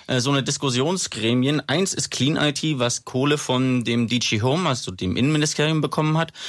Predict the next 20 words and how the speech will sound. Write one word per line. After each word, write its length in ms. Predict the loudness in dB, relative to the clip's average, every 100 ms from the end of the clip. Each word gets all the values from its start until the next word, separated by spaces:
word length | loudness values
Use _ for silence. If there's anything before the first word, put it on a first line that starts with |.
| -8
Aber 140 | -2 -2
es 80 | 0
gibt 180 | -4
gleichzeitig 640 | -2 0 0 0 -2 -2 -2
auch 100 | 0
noch 140 | 0
die 140 | -2 -4
C 320 | 0 2 4
E 40 |
O 160 | 4 2
Coalition 560 | 0 0 0 0 -2
for 220 | -2 -2 -2
Sa-, 160 | -2 -4 -2
äh, 200 | -2 0
for 240 | -2 -2 -2
Better, 340 | -2 -2 -4
Safer 420 | -6 -2 -2 0 0
Internet 400 | 0 0 0 0
for 180 | -4
Children, 540 | -2 0 0 2 0